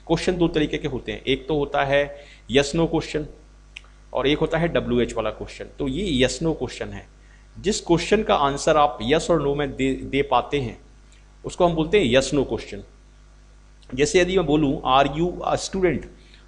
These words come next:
तो आप बोलेंगे, "यस।" यानी ये जो sentence है, ये yes no question है। तो yes no question के लिए हम connector के स्थान पर if या whether का प्रयोग करते हैं, if या whether।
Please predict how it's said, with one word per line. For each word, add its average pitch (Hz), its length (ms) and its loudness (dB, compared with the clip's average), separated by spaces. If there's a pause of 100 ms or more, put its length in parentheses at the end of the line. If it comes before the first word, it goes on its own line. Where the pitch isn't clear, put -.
(100)
तो 135 60 0
आप 139 140 8
बोलेंगे, 139 460 -2
"यस।" - 500 -4 (560)
यानी 170 140 2
ये 175 240 0
जो 240 120 0
sentence 131 560 0
है, 170 160 0
ये 190 360 -2 (380)
yes 120 160 0
no 139 160 -4
question 117 360 -8
है। 101 240 -14 (1120)
तो 185 100 2
yes 135 320 2
no 254 140 4
question 190 380 2
के 156 100 0
लिए 131 260 2
हम 104 500 -6 (120)
connector 135 380 -2
के 160 160 -6
स्थान 120 300 -6
पर 135 360 -4
if 220 280 2
या 147 420 4
whether 113 380 0
का 127 140 0
प्रयोग 120 400 -6
करते 104 280 -8
हैं, 92 180 -12 (500)
if 175 200 4
या 165 120 6
whether। 104 320 -2